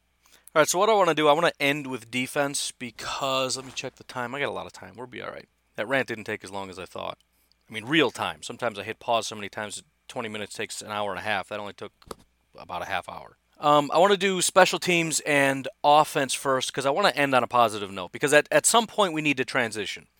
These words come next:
So this will be hopefully my last day of complaining, and then hopefully we as a group,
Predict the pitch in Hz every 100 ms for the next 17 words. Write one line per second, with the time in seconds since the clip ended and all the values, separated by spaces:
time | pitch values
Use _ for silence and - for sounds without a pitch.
0 | _ _ - 131 123 123 113 135 - 180
1 | 156 147 143 - - - 160 147 139 123
2 | 127 127 - 139 131 - 151 165 139 131
3 | 156 _ _ _ _ 139 143 143 185 196
4 | 180 143 175 180 170 170 147 156 160